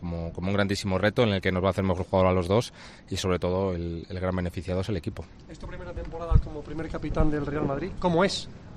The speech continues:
Speaker 2: Porque desde fuera solamente vemos levantar la copa, ir a Cibeles, que es muy bonito, pero en el día a día hay muchos frentes abiertos, es complicado.
Speaker 1: Es la hostia, ¿no? Nada, es broma. <laughs> No, para, para mí lo es, de verdad, ¿eh? No, pero, pues bueno,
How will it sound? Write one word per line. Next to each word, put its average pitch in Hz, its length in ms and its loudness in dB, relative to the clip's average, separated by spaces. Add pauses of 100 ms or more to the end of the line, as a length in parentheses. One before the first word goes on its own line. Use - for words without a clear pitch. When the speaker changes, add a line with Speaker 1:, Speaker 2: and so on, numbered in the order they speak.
Speaker 2:
Porque 131 600 -8
desde 135 220 -6
fuera 165 200 0
solamente 160 360 0
vemos 156 460 0 (380)
levantar 147 280 0
la 143 120 2
copa, 165 400 0
ir 151 100 -2
a - 20 -2
Cibeles, 160 380 0
que 160 60 -4
es 151 40 0
muy 156 100 2
bonito, 160 400 0 (380)
pero 151 160 2
en 147 60 6
el 143 100 2
día 185 200 6
a 185 40 6
día 185 460 4
hay 175 100 -2
muchos 175 320 0
frentes 180 260 -2
abiertos, 165 460 2
es - 80 -6
complicado. 160 520 0 (600)
Speaker 1:
Es - 60 0
la 90 100 -4
hostia, 87 220 -8
¿no? 90 120 -6
Nada, 85 160 -4
es - 60 -8
broma. 85 180 -4 (400)
<laughs> 151 440 -4
No, 127 80 8
para, 101 220 8
para 107 160 8
mí 123 80 6
lo 120 120 8
es, 104 120 6
de 98 80 2
verdad, 98 280 4
¿eh? 110 100 -6 (300)
No, 151 280 8
pero, 98 500 0
pues 95 140 -10
bueno, 110 280 -6